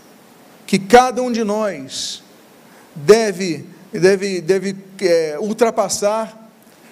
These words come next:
para que tenhamos as nossas orações mudadas. São cinco declarações que Davi vai fazer que vão alterar o resultado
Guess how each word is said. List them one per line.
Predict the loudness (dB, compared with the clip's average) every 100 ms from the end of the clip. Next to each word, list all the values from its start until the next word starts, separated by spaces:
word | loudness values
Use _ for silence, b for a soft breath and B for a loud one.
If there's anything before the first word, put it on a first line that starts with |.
| B B
para | 4 4
que | 0
tenhamos | 0 0 0 -4 -4 -6 -8 -10 -12 -16 -20 0
as | 2 2
nossas | 2 0 0 -2
orações | -2 -2 -4 -4 -4 -4 -4 -6 -6
mudadas. | -4 -2 -2 -4 -8 -12 -10 -10 -14 -20 -20 -20 B B B B B B
São | 2 4 4 0 -2
cinco | -2 -2 -4 -6 -2
declarações | 0 0 -2 -2 -4 -4 -4 -6 -10 -12 -14 -20 -20 B B B 2
que | 4
Davi | 4 2
vai | -2 -2
fazer | 0 -2 0 -2 -2 -6 -20 -20 -20 B B
que | 0 2
vão | 2 2 0
alterar | 0 -2 -2 -2 -2 -2 -8 -8
o | -4
resultado | -2 -2 -4 0 2 2 -4 -8